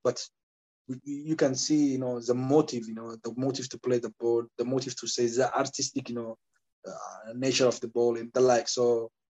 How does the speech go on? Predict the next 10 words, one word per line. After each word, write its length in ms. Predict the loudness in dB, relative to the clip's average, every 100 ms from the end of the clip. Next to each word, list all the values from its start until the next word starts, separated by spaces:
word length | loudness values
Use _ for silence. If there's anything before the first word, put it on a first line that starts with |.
| _ _ _ -12 -12 -12 -14 0
a 40 |
little 260 | 2 2 2
bit 100 | 0
of 160 | -2 0
enjoyable 420 | 6 8 8 4
football, 440 | -2 0 0 2 -2
but 160 | -6 -8 -14 -16 _ -8
I 60 |
can 180 | -4 -2
say 460 | 0 4 4 2